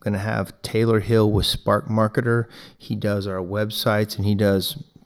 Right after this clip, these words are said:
gosh, over a hundred websites for other chimney companies and service-based businesses.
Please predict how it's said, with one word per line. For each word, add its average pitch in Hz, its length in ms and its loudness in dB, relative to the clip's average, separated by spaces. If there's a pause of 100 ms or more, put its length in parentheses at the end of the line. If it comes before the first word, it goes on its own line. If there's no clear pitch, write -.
(100)
gosh, 95 360 -4
over 110 260 2
a 90 40 0
hundred 107 380 -2
websites 101 500 -2
for - 220 -4
other 104 180 0
chimney 107 400 0
companies 107 520 -2
and 90 100 -4
service-based 101 720 -4
businesses. 107 640 -4